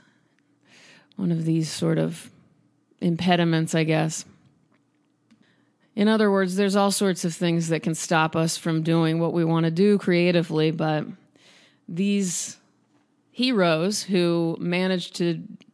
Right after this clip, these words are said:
to write no matter what <laughs> are worth paying extra special attention to.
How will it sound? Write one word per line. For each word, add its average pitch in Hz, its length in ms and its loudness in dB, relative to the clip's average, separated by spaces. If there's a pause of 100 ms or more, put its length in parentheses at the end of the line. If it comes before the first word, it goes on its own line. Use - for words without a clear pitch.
to 170 280 2
write 190 640 2 (800)
no 185 260 2
matter 208 400 4
what 196 460 2 (380)
<laughs> 208 100 0 (580)
are 180 600 4
worth 202 500 2
paying 190 500 2
extra 226 380 2
special 165 460 -2
attention 160 460 -2
to. 160 380 -2